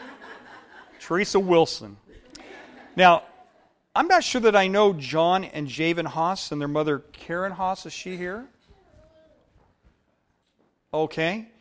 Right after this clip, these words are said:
Well, we're gonna dedicate these kids in absentia. Um, that would be little, uh, Javen and, uh, John. Did we get their names up there?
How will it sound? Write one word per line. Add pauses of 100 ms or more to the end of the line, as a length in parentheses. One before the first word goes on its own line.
(340)
Well,
we're
gonna
dedicate
these
kids (240)
in
absentia. (840)
Um, (1900)
that
would
be
little,
uh,
Javen (640)
and,
uh, (100)
John. (1300)
Did
we
get
their
names
up
there?